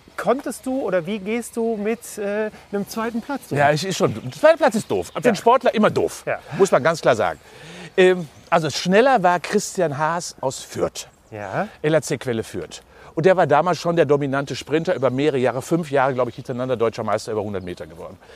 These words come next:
Speaker 2: Und er war von mir aus nicht zu schlagen. Ich konnte ihn immer nur kitzeln,
Speaker 1: Ja.
Speaker 2: aber mehr konnte ich nicht machen. Der war deutlich besser als ich. Ähm,
Speaker 1: Aber es sind ja Nuancen
Speaker 2: ja,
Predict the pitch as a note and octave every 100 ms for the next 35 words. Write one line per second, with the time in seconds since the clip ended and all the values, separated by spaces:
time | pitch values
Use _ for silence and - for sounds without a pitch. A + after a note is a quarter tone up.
0 | - - - - E3+ D#3+ D#3 E3 F3+ D3+
1 | C#3+ D3 D#3 F3 F#3 D3 - C#3 - -
2 | - E2+ D#2 G2+ C#3+ A3 A3 F3+ E3+ C#3+
3 | - A#3 - C4 B3+ - - - C#3+ D3
4 | C#3 B2+ C3+ A#2 G#2+ F2+ - D#2+ A#2+ C#3+
5 | C3 B2 B2 G2+ G2+ - G2 - - -
6 | _ - - - - F#3 D#3 - E3 E3+
7 | F3 F#3 A3 G#3+ G3 - F#3 A3 A#3 A#3
8 | C4 F#3+ A3+ B3 G#3